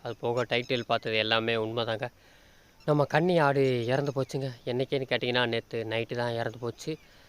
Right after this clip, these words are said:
என்னாச்சுன்னு கேட்டிங்கன்னா, நேத்து ம-, வீடியோலயே பார்த்துருப்பீங்க, பாதியில் நின்றுருக்கும். நேத்து ஃபுல்லாமே நம்ம கன்னி ஆடு மேய்ச்சலுக்கே வந்திருக்காது, நீங்க வீடியோலயே பார்த்துருப்பீங்க. காலையில தண்ணி குடம் உடஞ்சி, சரி அது ஈத்தல் இருக்கு, நிறசனை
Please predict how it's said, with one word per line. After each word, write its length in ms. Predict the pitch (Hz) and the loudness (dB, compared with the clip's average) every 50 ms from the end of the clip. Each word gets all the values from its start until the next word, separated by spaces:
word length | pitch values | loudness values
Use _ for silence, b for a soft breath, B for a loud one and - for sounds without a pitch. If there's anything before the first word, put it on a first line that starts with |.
| b b b b - - | b b b b -6 -2
என்னாச்சுன்னு 460 | 123 123 139 139 135 - 139 131 123 | 0 2 4 4 4 2 0 0 0
கேட்டிங்கன்னா, 340 | 127 120 123 120 120 123 127 123 | 0 0 0 0 0 0 0 0
நேத்து 340 | 120 117 113 - - 113 110 107 107 107 107 104 104 104 107 107 107 - - 123 117 104 101 | -2 -4 -4 -4 -2 -2 0 0 0 0 0 -2 -2 -4 -6 -8 -10 -14 -14 -14 -12 -8 -4
ம-, 200 | 101 107 107 110 110 117 | -2 0 0 0 0 0
வீடியோலயே 320 | 127 135 139 135 135 135 - | 2 2 4 4 4 4 4
பார்த்துருப்பீங்க, 420 | 135 127 - - 123 - 131 127 - 123 | 2 2 2 0 -4 -4 -4 -2 0 0
பாதியில் 320 | 120 117 120 131 123 120 | 0 2 2 0 0 0
நின்றுருக்கும். 420 | 120 120 117 131 117 - - 131 - - | -2 -2 -4 -6 -4 -2 -4 -4 -4 -6
நேத்து 240 | - 131 117 - 107 | -10 -10 -10 -12 -10
ஃபுல்லாமே 400 | - 131 127 131 135 135 139 135 135 131 127 120 b b b b b b - - | -6 -4 -2 -2 0 0 0 0 0 0 -2 -4 b b b b b b -12 -8
நம்ம 200 | 127 110 110 - | -8 -4 -2 -2
கன்னி 180 | 117 113 131 135 | 0 2 2 2
ஆடு 180 | 127 123 117 117 | 2 2 2 0
மேய்ச்சலுக்கே 400 | 120 120 - 127 127 - 127 117 | -2 -2 -2 -4 -2 0 -2 -2
வந்திருக்காது, 400 | 110 110 123 - 117 113 110 117 113 | -2 -2 -2 0 0 0 0 0 0
நீங்க 200 | 113 110 107 107 | 0 -2 -2 -2
வீடியோலயே 280 | 110 117 117 120 113 - | -2 -2 -2 -2 -2 -2
பார்த்துருப்பீங்க. 460 | 110 110 - - 104 - 107 113 117 - B B B B B B B B B B B - | -4 -4 -4 -8 -12 -6 -2 0 0 0 B B B B B B B B B B B 0
காலையில 420 | - 117 123 131 143 147 151 147 139 | 2 2 4 4 4 6 4 4 4
தண்ணி 260 | - 123 131 143 135 143 | 2 0 0 2 2 2
குடம் 280 | 139 139 135 127 123 120 120 117 117 113 110 107 113 | 4 4 4 4 4 4 4 4 2 2 0 0 0
உடஞ்சி, 380 | 113 131 131 117 - - 135 147 - | 0 -2 -2 -4 -2 0 0 0 -2
சரி 320 | - - - 131 127 120 117 117 113 110 107 107 104 104 110 | -6 -8 -6 -4 -2 -2 -2 -2 -2 -2 -2 -4 -2 -2 -2
அது 180 | 107 - 156 147 151 | -4 -2 -2 -2 0
ஈத்தல் 260 | - - 156 143 139 139 | 0 0 2 2 2 2
இருக்கு, 200 | 135 127 123 117 | 2 2 2 4
நிறசனை 340 | 123 156 170 160 151 139 | 4 4 4 2 0 2